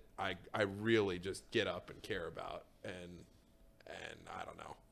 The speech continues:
I mean, I like the other ones. I love baseball. I love football.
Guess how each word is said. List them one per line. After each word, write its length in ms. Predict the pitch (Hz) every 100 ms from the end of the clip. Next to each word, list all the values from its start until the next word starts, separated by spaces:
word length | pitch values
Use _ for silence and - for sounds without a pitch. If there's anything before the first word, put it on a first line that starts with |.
| -
I 40 |
mean, 120 | 120
I 60 | 120
like 260 | 127 139 139
the 80 | 92
other 140 | 82
ones. 260 | 85 92 -
I 60 |
love 240 | 92 101 90
baseball. 480 | 95 95 - 87 87
I 40 |
love 120 | 90
football. 520 | - - - - 85